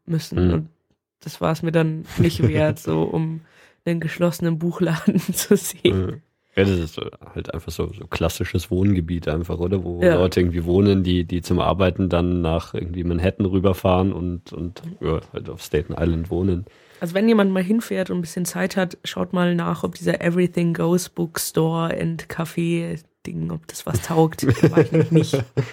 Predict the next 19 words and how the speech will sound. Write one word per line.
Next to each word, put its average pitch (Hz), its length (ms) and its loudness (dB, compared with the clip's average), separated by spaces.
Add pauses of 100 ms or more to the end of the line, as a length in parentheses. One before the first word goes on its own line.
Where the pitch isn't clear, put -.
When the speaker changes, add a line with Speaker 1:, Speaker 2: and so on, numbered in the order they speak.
(600)
Speaker 1:
Da 156 140 0
gibt's 147 200 -6
ja - 80 2
irgendwie, 165 520 -2 (1000)
äh, 170 240 2
Bücher, 165 760 2
C - 180 -6
Ds, - 460 -6
alles - 340 -8
Mögliche. - 580 -12 (1080)
Hätte 185 180 -4
ich - 120 -6
witzig 165 320 2
gefunden, 156 440 -2
aber 143 300 -2
war's - 220 -4
mir - 100 -12
dann - 180 -12
eben - 220 -12